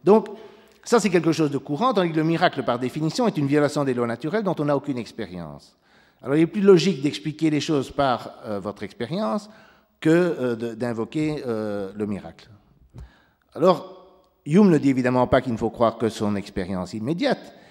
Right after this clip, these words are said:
mais il pense, et ça c'est correct, que si ce que on vous affirme contredit l'ensemble de votre expérience,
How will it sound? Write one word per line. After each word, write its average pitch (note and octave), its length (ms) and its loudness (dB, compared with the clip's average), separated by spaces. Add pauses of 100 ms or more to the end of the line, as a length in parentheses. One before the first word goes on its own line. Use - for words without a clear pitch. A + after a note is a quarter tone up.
(140)
mais C#3+ 120 4
il G#3 140 4
pense, F#3 480 6
et A2+ 80 -6
ça D3 140 2
c'est G#2 140 -8
correct, F#3 480 -2 (300)
que D3+ 120 4
si C4 720 4 (560)
ce - 160 0
que D3+ 420 6 (880)
on A#2+ 60 -2
vous B2 200 0
affirme B2+ 520 2
contredit G#3+ 580 4
l'ensemble D3+ 460 2
de B2 40 0
votre A#2+ 220 -2
expérience, A2+ 800 -6